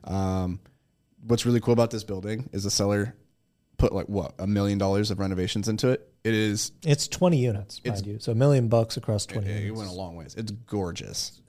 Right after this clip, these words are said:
Speaker 1: It's just gorgeous.
Speaker 2: Yeah, I would call it a heavy lift value add. Um, so yeah, check out the deep dive we do on it. It's, it's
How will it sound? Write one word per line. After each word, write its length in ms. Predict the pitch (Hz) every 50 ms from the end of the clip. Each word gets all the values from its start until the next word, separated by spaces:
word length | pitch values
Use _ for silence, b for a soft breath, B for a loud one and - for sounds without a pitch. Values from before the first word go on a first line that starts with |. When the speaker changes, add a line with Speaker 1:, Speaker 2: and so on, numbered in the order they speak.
| _ -
Speaker 1:
It's 260 | 98 98 - - -
just 540 | - - 123 117 110 - - - _ _ _ _ _ 95
gorgeous. 540 | - 92 85 82 - - - - - - - -
Speaker 2:
Yeah, 300 | 139 135 131 127 127 127
I 80 | 143 151
would 140 | 175 165
call 200 | 156 - 180 165
it 40 | 143
a 40 | 127
heavy 380 | - - - - 151 139 131 120
lift 300 | 117 120 123 123 - -
value 440 | 113 110 117 110 107 104 101 98
add. 320 | 101 95 92 90 92 - - - _ _ _ -
Um, 520 | 123 110 107 104 101 98 95 98 98 101 -
so 100 | - 139
yeah, 140 | 120 110 101
check 300 | - - 151 131 - 170
out 100 | 147 123
the 80 | 143
deep 320 | 117 117 127 120 117 113 -
dive 240 | 123 113 113 107
we 80 | 113 110
do 220 | 107 117 117 113
on 160 | 110 110 110 110
it. 80 | 110
It's, 320 | 107 107 - - - - 139
it's 500 | 123 117 117 113 113 - - - -